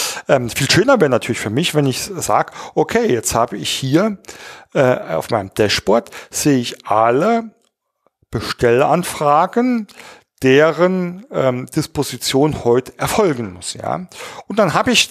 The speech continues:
vielleicht statt hundert Bestellanfragen, äh, von denen, ähm, achtzig noch, äh, Zeit haben und zehn auch noch Zeit bis morgen haben, sehe ich vielleicht nur noch die zehn. Und die kann ich dann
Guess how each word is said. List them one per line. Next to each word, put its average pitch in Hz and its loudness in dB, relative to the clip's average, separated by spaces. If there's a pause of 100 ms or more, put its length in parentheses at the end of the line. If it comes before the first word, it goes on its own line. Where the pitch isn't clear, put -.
(120)
vielleicht 120 2
statt - -2 (160)
hundert 190 0
Bestellanfragen, 160 0 (320)
äh, 143 2
von 131 -2
denen, 120 0
ähm, 107 -8
achtzig - -4
noch, - -6 (360)
äh, 104 -4
Zeit 147 2
haben 214 2
und 156 -6
zehn 151 2
auch 113 -4
noch 120 -4
Zeit 113 -2
bis - -8
morgen 135 2
haben, 196 -2
sehe 220 2
ich 240 0
vielleicht 233 2
nur 233 4
noch 208 2
die 214 -10
zehn. 135 2 (300)
Und 160 0
die 240 0
kann 202 0
ich 214 -2
dann 185 -2